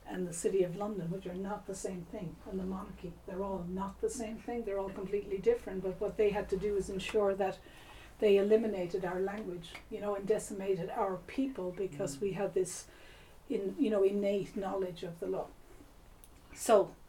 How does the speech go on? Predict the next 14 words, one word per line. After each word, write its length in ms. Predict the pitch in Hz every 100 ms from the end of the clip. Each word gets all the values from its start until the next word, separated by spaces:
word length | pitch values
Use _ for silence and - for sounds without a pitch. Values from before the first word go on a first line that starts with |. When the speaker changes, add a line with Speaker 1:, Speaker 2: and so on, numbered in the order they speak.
| - - - - - - - -
Speaker 1:
but, 300 | 240 - -
so 180 | - 220
what's 300 | 196 226 -
happened 340 | 254 - 202
now 320 | 196 220 220 196
is 240 | 202 175 262
in 160 | 196
the 60 | 190
world, 320 | 196 185 175
because 360 | 185 - 208 214
of 120 | 185
the 100 | 185
sixty 440 | - 208 - 190
Commonwealth, 680 | 180 - 233 240 185 175